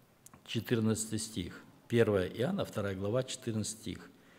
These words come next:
«Я написал вам, отцы, потому что вы познали безначального. Я написал вам, юноши, потому что вы сильны,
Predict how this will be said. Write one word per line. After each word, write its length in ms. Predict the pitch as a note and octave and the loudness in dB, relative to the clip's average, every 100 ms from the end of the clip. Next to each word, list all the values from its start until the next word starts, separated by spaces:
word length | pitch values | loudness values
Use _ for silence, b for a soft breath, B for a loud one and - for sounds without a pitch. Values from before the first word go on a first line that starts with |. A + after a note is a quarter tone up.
| b b b - | b b b 4
«Я 180 | A#2 D3+ | 10 12
написал 560 | D#3 D#3 - D#3+ D3 | 12 10 10 12 12
вам, 260 | B2+ C3+ C3+ | 12 12 12
отцы, 400 | C3 - - G3+ | 4 6 8 8
потому 400 | G3+ A#2 A#2+ C3+ | 8 6 8 8
что 180 | C3+ C3 | 8 10
вы 140 | B2 | 10
познали 480 | B2 A#2+ G#2+ B2+ B2 | 10 6 10 10 10
безначального. 960 | A2+ A#2+ A2 B2 - A#2+ G#2+ F#2+ F2+ E2 - - b b b b b | 10 8 8 8 12 12 10 4 0 -6 -10 -20 b b b b b
Я 220 | A2 D3+ | 12 12
написал 500 | D#3+ D#3 C#3 D#3 D3 | 12 12 10 12 12
вам, 140 | C3+ B2+ | 12 10
юноши, 540 | C3+ G#3+ D3 - G2+ | 12 12 12 8 2
потому 440 | - B2+ C3+ D3+ C#3+ | 4 8 10 10 8
что 200 | - C3+ | 10 12
вы 140 | C3 | 12
сильны, 880 | C3 C3+ A#2 F3+ C4 B3 - - | 10 8 10 12 12 12 6 -8